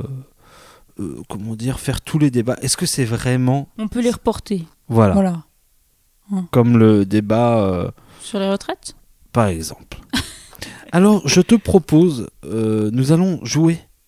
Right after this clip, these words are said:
Speaker 1: avec Kipo Quiz, qui est un quiz,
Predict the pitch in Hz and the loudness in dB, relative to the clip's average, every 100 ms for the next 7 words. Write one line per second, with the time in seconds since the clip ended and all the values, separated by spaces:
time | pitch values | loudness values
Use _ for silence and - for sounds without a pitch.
0 | - 113 131 - - _ _ _ - - | -6 -2 -2 -4 -12 _ _ _ -8 -6
1 | - 196 - 123 151 131 123 - 107 95 | -2 -4 0 0 0 -4 -8 -4 -2 0
2 | - - - - - - - 120 - - | -4 -10 -20 -20 -20 -14 -4 -4 -2 2
3 | 156 123 95 | 4 4 2